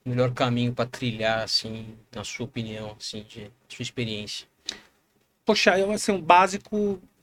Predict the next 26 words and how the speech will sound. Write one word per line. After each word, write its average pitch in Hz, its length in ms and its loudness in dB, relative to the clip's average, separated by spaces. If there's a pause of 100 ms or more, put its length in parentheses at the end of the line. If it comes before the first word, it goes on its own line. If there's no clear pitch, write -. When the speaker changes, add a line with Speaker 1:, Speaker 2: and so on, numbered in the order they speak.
Speaker 2:
que - 80 -2
acho 175 120 0
que 175 60 0
é - 20 -4
de 180 100 -4
tudo, 147 200 -2
é 151 40 4
a 147 40 4
gente 160 160 -2
estudar, 135 480 0 (340)
né? 139 80 -6
Quando 165 140 -4
eu 160 60 -2
falo 170 140 0
estudar, 165 360 4
por 170 180 4
exemplo, 127 340 4 (800)
médicos 170 840 4
têm 185 240 2
uma 185 140 2
ferramenta 170 400 0
que - 80 -12
os - 60 -6
médicos 190 320 -4
pouco 180 360 0
usam. 120 320 0